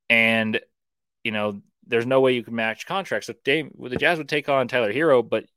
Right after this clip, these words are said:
the Jazz would probably just throw expiring contracts in. So you deduct whatever the expirings are and whoever the players are. You have Tyler Herro, and you probably throw in a pick. That's probably what it is.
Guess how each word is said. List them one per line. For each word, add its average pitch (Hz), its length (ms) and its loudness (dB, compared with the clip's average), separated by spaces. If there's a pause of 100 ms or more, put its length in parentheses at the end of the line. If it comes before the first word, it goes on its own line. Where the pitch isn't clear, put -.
(160)
the 110 60 -14
Jazz 160 280 -4
would 131 120 -8
probably 127 260 0
just 113 140 -14
throw 123 140 2
expiring 127 480 -2
contracts 120 520 -4
in. 104 280 -10
So - 140 -10
you 104 60 -6
deduct 110 420 -2
whatever 117 200 0
the 113 160 -4
expirings 107 560 -4
are 95 220 -6 (300)
and 98 100 -12
whoever 110 200 0
the 123 80 -2
players 127 280 2
are. 107 220 0 (500)
You 120 100 0
have 123 80 0
Tyler 127 300 2
Herro, 131 360 4 (140)
and 127 100 -12
you 135 60 -12
probably 190 340 0
throw 156 180 0
in 139 60 0
a 127 40 0
pick. - 180 -12 (260)
That's - 140 -10
probably 165 260 4
what 151 140 2
it 113 80 -2
is. - 240 -8